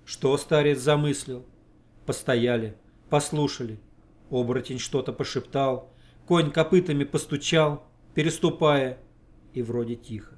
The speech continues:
Ну и прильнули ко всем щелям. И тут вдруг передняя рубленная стенка стойла слегка пошатнулась и вылетела, ровно не бревенчатая была,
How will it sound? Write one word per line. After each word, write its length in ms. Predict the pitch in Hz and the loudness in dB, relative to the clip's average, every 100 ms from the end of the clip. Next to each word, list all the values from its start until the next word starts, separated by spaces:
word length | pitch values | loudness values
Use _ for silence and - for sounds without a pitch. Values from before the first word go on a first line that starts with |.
| _ _ _ _ _ _ - | _ _ _ _ _ _ -4
Ну 100 | 180 | 0
и 60 | 208 | 4
прильнули 460 | 180 160 143 135 | 6 6 6 4
ко 160 | 123 127 | 2 0
всем 240 | - 127 | 0 -2
щелям. 520 | 117 - 123 120 110 - - _ _ _ _ _ | -2 -2 0 0 -4 -12 -20 _ _ _ _ _
И 80 | - | -16
тут 220 | - 135 | -6 -6
вдруг 320 | 120 117 143 - | -4 -2 -2 0
передняя 500 | 135 147 143 143 139 | 2 2 2 2 2
рубленная 460 | 151 143 143 143 | 2 2 2 2
стенка 440 | 143 - 160 147 151 | -2 0 0 2 -4
стойла 560 | - 165 160 147 143 - - | 0 4 4 4 0 -10 -20
слегка 420 | - 156 147 170 | -8 -4 0 4
пошатнулась 840 | 156 156 - 170 185 185 170 165 - - - | 4 4 2 0 4 4 4 0 -4 -16 0
и 80 | 170 | 2
вылетела, 640 | 196 190 175 156 151 143 - - | 4 4 4 2 0 -2 -12 0
ровно 320 | 156 196 175 | 8 8 8
не 120 | 175 | 4
бревенчатая 720 | 165 190 214 190 - 139 139 131 | 4 4 6 4 2 0 0 4
была, 460 | 139 135 104 98 | 4 4 0 -4